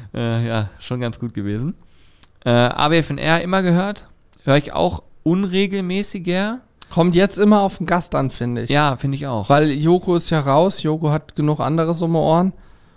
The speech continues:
Speaker 2: und, äh, Paul macht ihn jetzt alleine quasi und hat immer Gäste und da gibt's halt auch einfach Gäste, für die ich mich jetzt nicht so interessiere und dann hat er wieder Gäste, die finde ich sehr spannend.
Speaker 1: Ich finde, er macht das aber sehr gut.
Speaker 2: Ja,
Speaker 1: Also
Speaker 2: ja,
Speaker 1: ich finde,
Speaker 2: auf
Speaker 1: hat er
Speaker 2: jeden
Speaker 1: echt
Speaker 2: Fall.
Speaker 1: gut was draus gemacht so, weil ich habe auch gedacht, „Na, mal gucken, wie ist das, wenn man“,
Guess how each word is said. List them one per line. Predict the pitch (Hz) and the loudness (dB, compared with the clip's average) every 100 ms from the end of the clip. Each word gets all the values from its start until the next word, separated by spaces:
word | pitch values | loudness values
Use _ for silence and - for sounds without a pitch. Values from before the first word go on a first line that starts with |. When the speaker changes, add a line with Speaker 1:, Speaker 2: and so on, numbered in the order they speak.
| _ - | _ -6
Speaker 2:
und, | 151 151 151 | 2 2 2
äh, | 147 | 0
Paul | 143 151 156 | -2 2 2
macht | 160 143 - | 2 -2 -2
ihn | 147 | -4
jetzt | 143 143 | -2 -2
alleine | 131 131 160 175 | 0 0 2 0
quasi | - 156 165 165 | 0 0 0 0
und | 151 | 0
hat | 139 | -2
immer | - 147 139 | -2 -2 -2
Gäste | 147 156 - | -2 -4 -4
und | 151 143 | -4 -2
da | 135 | -2
gibt's | 135 - | -4 -6
halt | 147 | -6
auch | 113 - | -6 -6
einfach | 131 - - - - - - - | -8 -8 -12 -16 -20 -20 -14 -4
Gäste, | 139 135 - | -2 -2 -6
für | 147 | -4
die | 147 | -2
ich | 143 | 0
mich | 147 | -2
jetzt | 147 135 | -2 -2
nicht | 147 139 | -4 -4
so | 143 | -4
interessiere | 135 135 - 220 202 190 | -6 -6 -2 2 2 2
und | 156 | 0
dann | 147 139 | 0 0
hat | 147 | -2
er | 139 | -2
wieder | 135 135 | -2 -2
Gäste, | 127 135 - | -4 -8 -8
die | 139 | -8
finde | 135 131 | -6 -8
ich | 131 | -6
sehr | 127 | -6
spannend. | - - 165 170 165 - - - - - - - - | -6 -2 0 0 -4 -8 -20 -20 -20 -20 -20 -14 -4
Speaker 1:
Ich | 127 | 0
finde, | 160 160 | 0 0
er | 165 | -2
macht | 185 175 | -2 -4
das | 160 | -6
aber | 156 147 | -2 0
sehr | 113 127 | 2 0
gut. | 123 180 302 - | 0 -2 -4 -8
Speaker 2:
Ja, | 135 131 127 | -6 -2 0
Speaker 1:
Also | 117 | 0
Speaker 2:
ja, | 120 | -2
Speaker 1:
ich | |
finde, | 123 160 151 | -4 -4 -2
Speaker 2:
auf | |
Speaker 1:
hat | 127 | 0
er | |
Speaker 2:
jeden | 123 | 0
Speaker 1:
echt | 139 | -2
Speaker 2:
Fall. | 113 | 0
Speaker 1:
gut | 165 165 | 0 0
was | 147 - | -4 -2
draus | 143 139 | -2 -2
gemacht | 131 139 170 - | -4 -6 -6 -4
so, | 196 156 | -2 0
weil | 131 | 0
ich | 123 - | -2 -6
habe | 127 131 | -6 -4
auch | 139 | -4
gedacht, | 139 135 143 | -4 -6 -8
„Na, | - 196 | -10 -8
mal | 156 | -8
gucken, | - - 156 | -8 -8 -6
wie | 156 | -4
ist | 185 175 | -2 0
das, | 147 | 0
wenn | 123 | 0
man“, | 120 | 0